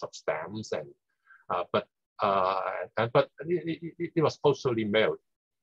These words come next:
and you can see the registr-, registration label and, and, and, and, and the, uh, uh,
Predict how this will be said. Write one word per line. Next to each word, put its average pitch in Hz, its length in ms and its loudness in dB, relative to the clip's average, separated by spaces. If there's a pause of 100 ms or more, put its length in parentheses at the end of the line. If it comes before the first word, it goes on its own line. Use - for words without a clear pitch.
(180)
and 92 200 -4
you 107 80 -2
can 92 160 -4
see 120 340 -6
the 87 120 -6
registr-, 107 500 -8 (160)
registration 117 580 -4
label 123 460 2
and, 92 240 2
and, 80 180 -8
and, 82 140 -10 (120)
and, 82 100 -10 (100)
and 80 100 -10 (140)
the, - 1160 -12
uh, 95 120 2 (440)
uh, 82 100 -2